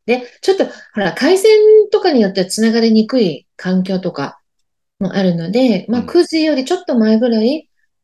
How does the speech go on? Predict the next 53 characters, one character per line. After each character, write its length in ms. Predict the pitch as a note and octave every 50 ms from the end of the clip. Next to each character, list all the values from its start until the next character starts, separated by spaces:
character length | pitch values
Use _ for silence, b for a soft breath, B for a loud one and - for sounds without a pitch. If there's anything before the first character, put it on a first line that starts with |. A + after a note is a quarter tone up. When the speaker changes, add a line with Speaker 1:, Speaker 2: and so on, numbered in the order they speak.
| _ _
Speaker 1:
五 120 | - A3+
分 200 | A#3+ C4+ C#4+ D4+
前 200 | D4+ D4+ D#4 D#4
ぐ 80 | D#4 F4
ら 140 | F4+ F4 D#4
い 80 | C#4
か 120 | - B3+ B3
ら 240 | B3+ B3+ A#3+ G3
ご 140 | F3+ G3 F#3
準 160 | E3+ F#3 G3
備 140 | F#3+ F3 D#3
い 40 | D3+
た 100 | D#3+ D3+
だ 120 | D3+ D#3
く 140 | D#3 - _
と、 420 | - G3 G3+ G3 F3 C#3+ - - _ _ _
Speaker 2:
う 40 | -
ん。 200 | F2+ D#2+ C#2+ C2+ _ _ _ _ _ _ _
Speaker 1:
確 300 | - F#3 F3 - - F3+
実 260 | D#3+ E3 D#3 - -
か 120 | - F3+ F#3+
な。 340 | G#3+ B3+ D4+ D#4 D#4 - - _ _ _ _ _ _ _ _ _ _ _ -
Speaker 2:
う 0 |
ー 40 | G#2+
ん、 760 | G#2 G#2+ A2 A2 A#2 A#2+ A#2+ B2 B2 B2 B2 B2+ C3 C3 C3
Speaker 1:
う 40 | F4
ん。 40 |
Speaker 2:
な 120 | F4 F#3 F3+
る 60 | -
ほ 60 | D#2+ C#3
ど 80 | D3+
ね。 60 | D#3+
Speaker 1:
つ 60 | F#3 A3
な 100 | A#3+ B3+
が 100 | D#4+ E4+
ら 60 | E4
な 60 | G4
い 20 | A4
っ 20 |
て 60 | G#4+
こ 60 | D4 A3+
と 60 | F3+
ほ 60 | F3
と 100 | G3+ A3
ん 20 |
ど 40 | E3
な 120 | E3+ A3+ E4
い 60 | G4
ん 40 | C#4+
で 80 | E3+
す 100 | - -
け 140 | - - D3
ど。 220 | D#3+ D3 D#3 -